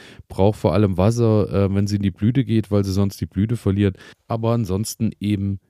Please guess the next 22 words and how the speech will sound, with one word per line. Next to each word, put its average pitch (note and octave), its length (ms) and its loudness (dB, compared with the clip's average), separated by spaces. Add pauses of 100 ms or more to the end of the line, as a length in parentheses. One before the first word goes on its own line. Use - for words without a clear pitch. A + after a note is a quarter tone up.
(120)
wie C#3 160 2
die A2+ 140 0
meisten, F#2+ 680 0
ähm, F#2 460 -2
Hülsenfrüchte, G#2+ 760 -2 (340)
eigentlich A2 500 -2
eine F#2+ 300 2
recht F#2 320 2
entspannte F#2 500 -2
Kultur, F2+ 640 0 (480)
die, G2+ 360 6 (120)
ähm, G2+ 360 2
hoffentlich D#3 440 0
dann G#2 200 0
auch G2+ 220 -2
am F2 160 -2
Ende G2 220 -2
mit G2 160 -4
etwas F#2 480 -4
Ernte, F#2 520 -2 (240)
äh, F2 320 0
belohnt. F#2+ 600 4